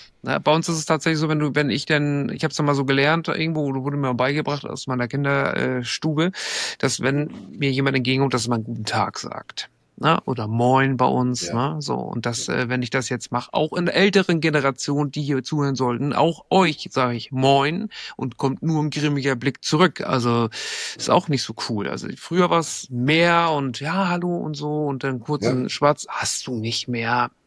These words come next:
Speaker 2: Richtig.
Speaker 1: Ganz, ganz bescheiden.
Speaker 2: Das, das ist
Speaker 1: Ja.
Speaker 2: schon, des-, deswegen, ähm, auch zum Beispiel geschlossene Jalousien, wenn die tagsüber unten sind, da kann irgendwas nicht richtig sein. Also jeden Tag,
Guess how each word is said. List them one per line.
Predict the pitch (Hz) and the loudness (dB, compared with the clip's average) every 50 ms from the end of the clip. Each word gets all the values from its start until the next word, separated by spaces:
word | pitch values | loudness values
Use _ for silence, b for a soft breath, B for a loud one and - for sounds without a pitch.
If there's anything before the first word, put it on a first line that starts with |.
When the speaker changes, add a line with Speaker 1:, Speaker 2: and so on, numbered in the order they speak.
| _ _ _ _ _ _ _ _ - | _ _ _ _ _ _ _ _ -12
Speaker 2:
Richtig. | - 101 - - - | -10 -10 -6 -2 0
Speaker 1:
Ganz, | - 131 139 151 147 - - - | 2 2 2 2 0 -2 -2 -2
ganz | - 131 135 127 127 - | 0 0 0 0 0 -4
bescheiden. | _ - - - - - - - 139 127 127 123 123 117 117 - _ - | _ -8 -6 -4 -4 -2 -2 0 0 0 0 -2 -6 -8 -12 -14 _ 2
Speaker 2:
Das, | - 92 - - - | 2 2 2 2 -2
das | - 98 95 - | 0 0 2 4
ist | - 117 117 - | 6 4 6 6
Speaker 1:
Ja. | 139 | 6
Speaker 2:
schon, | 110 95 92 | 6 6 6
des-, | 92 92 92 - - - - - - | 4 2 0 -4 -10 -14 -20 -12 -6
deswegen, | - 98 - - - 110 110 101 110 101 | -4 -4 -2 4 6 6 6 8 8 8
ähm, | 101 104 104 104 104 98 | 10 8 8 8 6 6
auch | 104 104 - - | 6 4 4 4
zum | - - 107 | 4 6 8
Beispiel | 98 101 - - 113 98 - | 8 8 6 6 2 2 4
geschlossene | 101 92 - - 110 104 - 104 101 | 2 4 6 6 4 6 6 4 4
Jalousien, | 95 - 104 98 98 98 113 113 104 90 85 | 6 6 6 6 6 6 6 4 6 6 6
wenn | 85 90 | 6 4
die | 95 | 4
tagsüber | 92 - 113 107 - - 104 98 101 95 | 4 2 0 0 0 0 4 6 6 6
unten | 92 117 113 - 92 90 | 6 6 2 2 2 2
sind, | 82 87 82 80 73 - - - _ _ _ _ _ b b b b b | 4 4 2 2 0 -6 -10 -12 _ _ _ _ _ b b b b b
da | - 95 90 | 2 2 2
kann | - - - 104 104 - | 2 2 0 0 2 2
irgendwas | 98 98 95 98 98 92 - - | 2 2 4 4 4 4 2 2
nicht | 92 92 - - | 0 0 2 0
richtig | 104 - - - - | -2 0 0 -2 0
sein. | - - - - - - - _ _ _ _ _ - - - - | 0 0 0 -2 -4 -8 -14 _ _ _ _ _ -12 -10 -6 -4
Also | - 87 90 87 87 - _ _ _ _ _ _ _ _ _ _ _ _ _ - | -2 -2 0 -2 -4 -4 _ _ _ _ _ _ _ _ _ _ _ _ _ 0
jeden | 190 214 101 - - | 2 2 2 2 4
Tag, | - 101 85 - | 4 4 4 4